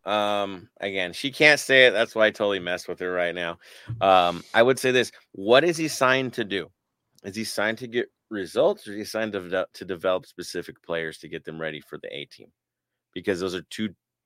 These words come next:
different worlds. Um, it sounds jacked up, but what is the purpose of L A F C two but to develop for the top side? And now let's be honest, the guys that have been called up from L A F C two,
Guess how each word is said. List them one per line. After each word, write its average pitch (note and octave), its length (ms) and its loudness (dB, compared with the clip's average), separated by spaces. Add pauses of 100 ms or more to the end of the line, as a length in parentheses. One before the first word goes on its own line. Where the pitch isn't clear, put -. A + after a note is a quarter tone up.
(180)
different G#2 320 -4
worlds. E2+ 400 -4 (580)
Um, D#2+ 260 -2
it - 140 -6
sounds A#2 340 4
jacked G#2 440 4
up, A2 340 8 (1400)
but G#2 120 2
what A2 140 4
is A2 140 0
the F#2 80 -10
purpose F#2+ 460 -4
of F2 100 -4
L F2 180 -2
A E2 140 -2
F D#2 80 -8
C D#2 240 -14
two G2 360 -4
but D2 200 -12
to D2 260 -12 (520)
develop D#2 360 -8
for - 140 -16
the - 80 -12
top F2 300 -4
side? D2 240 -8
And D2 160 -14 (640)
now D#2 180 -6
let's D#2 200 -10
be E2 100 -8
honest, G2 320 -2
the D#2+ 80 -12
guys E2 240 -2
that E2 100 -6
have D#2 300 -6
been G2 160 -6
called F#2+ 280 2
up A2+ 160 4
from A2 180 -4
L G#2+ 140 2
A A2 120 2
F G#2+ 120 0
C G#2 200 -8
two, C#3+ 320 -6